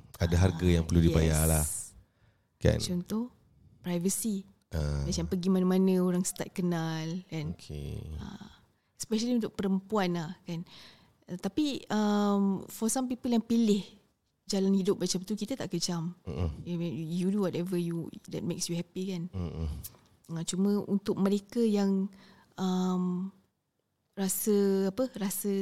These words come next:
Speaker 2: tak selesa dengan cara seperti itu,
Speaker 1: Hmm.
Speaker 2: there is actually ada cara lain.
Speaker 1: Ha, ha.
Speaker 2: Cuma perlu, apa orang cakap, kena banyak, um, creativity, creativity tu kena, kena comes from you lah. You tak boleh macam expect orang yang,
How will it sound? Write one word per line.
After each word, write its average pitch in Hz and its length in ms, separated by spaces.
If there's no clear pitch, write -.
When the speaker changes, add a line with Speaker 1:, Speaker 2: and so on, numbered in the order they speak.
Speaker 2:
tak - 160
selesa 208 440
dengan 190 240
cara 190 280
seperti 185 520
itu, 190 400
Speaker 1:
Hmm. 78 360
Speaker 2:
there 196 180
is 226 160
actually 254 420
ada 254 220
cara 185 240
lain. 175 540
Speaker 1:
Ha, 87 100
ha. 82 200
Speaker 2:
Cuma 190 260
perlu, 196 320
apa 190 100
orang 208 140
cakap, 226 200
kena 214 220
banyak, 208 400
um, 196 400
creativity, 220 680
creativity 233 600
tu 285 100
kena, 233 420
kena 226 220
comes 233 260
from 233 220
you 254 240
lah. 202 160
You 185 100
tak 208 160
boleh 190 220
macam 190 240
expect - 400
orang 202 340
yang, 180 320